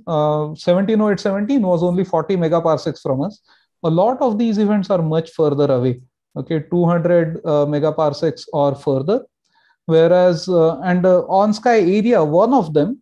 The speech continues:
is nice, nineteen square degrees, but most of them are two thousand square degrees or larger on the sky. And that makes it that much more challenging to actually try to cover these areas and to actually discover any counterparts there.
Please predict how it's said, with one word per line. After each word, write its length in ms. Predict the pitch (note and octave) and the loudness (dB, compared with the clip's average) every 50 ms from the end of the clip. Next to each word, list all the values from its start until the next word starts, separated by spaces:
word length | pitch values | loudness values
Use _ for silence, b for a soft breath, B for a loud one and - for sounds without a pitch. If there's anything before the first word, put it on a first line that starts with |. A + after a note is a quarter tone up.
| _ _ | _ _
is 300 | D4 A3 F#3 F3+ F3 D#3+ | -6 -2 0 0 2 2
nice, 400 | E3 D3 C#3+ D#3+ A#3+ C4 - - | 0 0 0 -2 -2 -4 -6 -4
nineteen 400 | E3+ D3+ D3+ D#3 D#3+ E3 F3+ F3 | -4 -4 -4 -2 -2 -4 -4 -4
square 260 | E3 - - E3 D#3+ D3+ | -4 -2 -2 -2 0 0
degrees, 360 | D#3 D3+ F#3 B3 C4 A3 F3+ | -2 -2 -2 -4 -4 -4 -4
but 180 | F3+ F#3+ F3+ | -4 -4 -4
most 360 | F3 F3 F#3 G3+ G#3+ G#3+ - A3+ | -4 -4 -4 -4 -4 -4 -2 -4
of 140 | G#3+ F#3+ | -4 -2
them 200 | F#3 G#3 G3 G3 | -2 -4 -4 -4
are 280 | G3 F#3+ F#3 F#3 F3 F3 - _ _ _ _ _ _ _ - | -2 0 0 0 0 -2 -8 _ _ _ _ _ _ _ -6
two 100 | G3+ G3 F#3+ | -4 -4 0
thousand 400 | - G3 F3+ F3 F3 F#3 F3+ E3+ | 2 2 2 2 2 0 -2 -4
square 280 | - - E3+ E3 D#3+ | -4 -2 -2 0 0
degrees 400 | D#3+ D#3+ D#3 D#3+ D#3+ D#3+ D3 D#3+ - | -2 -2 -2 -4 -4 -4 -6 -8 -8
or 180 | - D3+ C#3+ C3+ | -4 -4 -2 -2
larger 560 | C3+ C3 B2+ B2+ C3 C3+ B2+ C3 C3+ A#2 A2+ - - | -2 -2 0 0 0 0 -2 -4 -4 -4 -6 -8 -10
on 160 | - C3+ C3 | -8 -6 -4
the 80 | B2+ B2 | -4 -4
sky. 300 | A2+ - - - - - - _ _ _ _ _ _ _ _ _ _ | -6 -8 -10 -12 -12 -12 -14 _ _ _ _ _ _ _ _ _ _
And 180 | D#3 D3+ D#3 D3 | -4 -4 -2 -2
that 220 | D#3+ F3 G3 F#3+ G#3 | 0 -2 -2 -2 -2
makes 260 | G#3+ G#3+ G3 - - | -2 -4 -2 -2 -4
it 180 | G#3 E3+ D#3+ | -4 -4 -4
that 260 | D3+ E3 E3 D#3+ E3 G3+ | -2 -2 -2 -2 -2 -4
much 220 | G3+ F#3 F#3+ - | -4 -4 -4 -4
more 200 | F3+ F3 F3 E3+ | -4 -4 -2 -4
challenging 720 | E3+ - - F3 D3+ D#3 E3+ F#3+ G3+ G3+ F3+ F3 D3 C#3 C3 | -6 -6 -4 -4 -2 -2 0 -2 -2 -2 -2 -2 -2 -2 -2
to 80 | D3+ | -2
actually 380 | D3 C3+ - - E3 D#3+ D#3 D3+ | -4 -4 -4 -6 -6 -4 -4 -4
try 220 | D3 D#3 D#3 D3+ | -2 -2 -2 -2
to 120 | C#3+ E3+ D#3+ | -2 -4 -6
cover 380 | - - C#3+ C#3 D#3 F3+ F3 | -4 -2 0 0 2 0 0
these 280 | D#3+ D#3+ F3 E3 D#3 D#3 | 0 0 -2 -2 -2 -2
areas 420 | D3+ D3+ D3 D3+ D3+ D3 C#3+ C#3+ | -4 -2 -2 0 0 0 0 0
and 220 | D3+ D3 C#3 C#3 C#3+ | -2 -2 -4 -4 -2
to 80 | D3+ C#3+ | -2 -4
actually 380 | C3+ C3 - - D3+ C#3+ C#3+ | -4 -4 -6 -8 -6 -4 -4
discover 540 | C#3 C3 C3+ B2+ C3 - E3+ D#3+ D3+ D3+ D3 | -4 -2 -4 -6 -4 -4 -2 0 0 0 0
any 200 | C#3+ C#3 C#3+ C#3 | 0 -2 -2 -2
counterparts 640 | C#3+ C3+ B2+ C3 B2+ C#3 - - C#3 C3 B2+ B2+ - | -2 -4 -4 -4 -4 -6 -6 -4 -4 -6 -6 -8 -10
there. 160 | - - - | -14 -16 -16